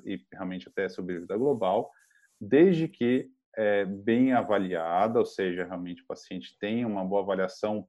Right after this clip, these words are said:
pré-operatória pra poder separar o grupo que vai pra cirurgia e obter a citotoxicação completa. Então, e a citotoxicação completa também, é, é,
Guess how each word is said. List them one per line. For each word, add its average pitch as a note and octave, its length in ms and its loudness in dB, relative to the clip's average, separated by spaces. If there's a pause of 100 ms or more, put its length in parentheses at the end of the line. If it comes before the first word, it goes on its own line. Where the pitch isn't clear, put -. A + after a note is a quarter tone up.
(120)
pré-operatória G#2 920 0
pra A2 300 0
poder G2+ 360 -2
separar A2 560 2
o A2 120 2
grupo C3 340 0
que C#3+ 220 -6 (200)
vai A2+ 200 4
pra A2+ 120 -4
cirurgia C#3 680 0
e C#3+ 100 -2
obter B2+ 300 0
a A#2 40 -2
citotoxicação A#2 400 -8
completa. A#2 400 -4 (140)
Então, A2 380 0
e B2+ 180 6
a C3 80 6
citotoxicação A#2+ 420 -6
completa B2 480 0
também, G#2+ 600 -2
é, - 180 -10 (120)
é, F2 200 -6